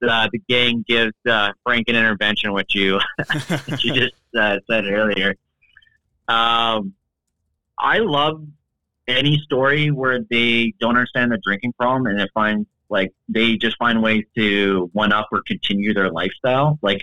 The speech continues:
that, that's my, that's why I love Sonny, because, like, i-, if we're gonna compare shows, like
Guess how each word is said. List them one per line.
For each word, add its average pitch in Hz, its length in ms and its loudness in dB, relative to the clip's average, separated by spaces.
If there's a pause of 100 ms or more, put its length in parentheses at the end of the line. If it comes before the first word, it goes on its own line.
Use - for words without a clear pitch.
(120)
that, 127 300 0 (240)
that's 117 300 0
my, 110 160 0 (100)
that's 139 260 0
why 139 200 2
I 120 60 4
love 107 220 -2 (120)
Sonny, 104 320 0
because, 95 400 0 (800)
like, 127 140 0
i-, - 40 0
if 151 300 0
we're 175 100 2
gonna 196 160 0
compare 156 300 0
shows, 143 320 2
like 135 180 0